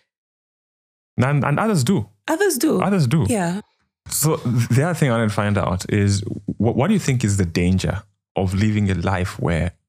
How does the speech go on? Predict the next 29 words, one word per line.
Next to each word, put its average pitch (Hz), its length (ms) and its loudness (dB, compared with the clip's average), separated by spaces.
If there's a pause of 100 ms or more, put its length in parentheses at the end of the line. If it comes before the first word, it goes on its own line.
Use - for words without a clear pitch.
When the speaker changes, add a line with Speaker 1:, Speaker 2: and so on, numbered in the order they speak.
(500)
Speaker 1:
I 101 120 2
don't 107 200 4
know 104 100 2
what 92 180 0
my - 80 0
purpose - 440 -2
is? - 200 -6 (1600)
Speaker 2:
You 190 180 0
will 190 140 0
lack 202 260 -4
the 214 100 -4
fulfillment, 196 920 -2 (200)
um, 160 340 0
you 160 160 0
will 165 120 0
lack 180 460 -6 (120)
joy, 165 580 -2
and 175 200 -2
you 160 100 0
will 160 80 0
lack 156 220 -4
the 165 100 -2
drive. 131 500 -6 (680)
Purpose 226 440 -2
will 175 80 0
push 196 280 -2
you 175 60 -2
through 147 180 -2
pain. 143 440 -4